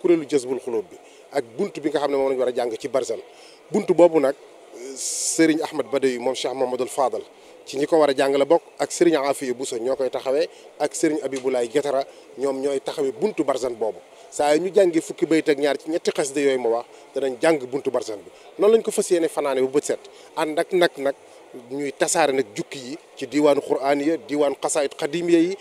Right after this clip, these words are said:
ak Alqur'an ji nag, fas yéene ànd ak moom nag xatta matlail fajri, di xaar nag niñ ko baaxoo defee année yi, at yi weesu yëpp. Cheikh Mouhamadoul Mountakha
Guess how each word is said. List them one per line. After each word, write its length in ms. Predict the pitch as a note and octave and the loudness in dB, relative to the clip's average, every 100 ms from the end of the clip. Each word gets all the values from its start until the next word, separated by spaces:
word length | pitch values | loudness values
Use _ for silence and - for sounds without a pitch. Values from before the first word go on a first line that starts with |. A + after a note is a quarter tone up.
| - - D3+ | -14 -12 -8
ak 140 | - | 0
Alqur'an 500 | E3+ - D#3 C3 C3 | 0 0 -4 -4 -6
ji 80 | B2 | -4
nag, 140 | B2+ - - - | -6 -6 -14 -8
fas 220 | E3+ F3+ | -4 -2
yéene 160 | D3 C#3+ | -2 -4
ànd 160 | C3+ C3 | -6 -8
ak 80 | A#2+ | -6
moom 280 | B2+ A#2 | -4 -4
nag 120 | A2+ A#2 - - | -6 -10 -14 -10
xatta 300 | D#3+ - E3 | -8 -2 -2
matlail 360 | D3+ - A#2+ A#2 | -2 -4 -6 -4
fajri, 400 | - B2+ A#2 A#2 - - | -6 -6 -6 -8 -12 -6
di 100 | B2+ | -4
xaar 340 | B2 D#3+ D#3+ C#3 | 0 4 4 4
nag 180 | C#3 C#3 - - | 0 -4 -10 -14
niñ 200 | B2+ C#3+ C3+ | -4 -2 0
ko 200 | C#3 B2+ - B2+ | -2 -2 -8 -2
baaxoo 300 | C#3 C3+ C#3+ | 0 2 0
defee 200 | C3 D3+ | 0 -2
année 200 | C3 B2+ | -2 -2
yi, 180 | A#2+ B2 | -6 -6
at 80 | C#3 | -6
yi 160 | A#2+ B2+ | -6 -2
weesu 280 | C#3 B2 D#3+ | -2 2 4
yëpp. 100 | F#3 - - - | 4 0 -20 -6
Cheikh 180 | D#3 | -4
Mouhamadoul 400 | D3 C#3 C#3+ C3 | -2 -2 -2 -4
Mountakha 560 | C3+ C#3+ C3+ B2+ C3+ | -4 -4 -4 -2 -2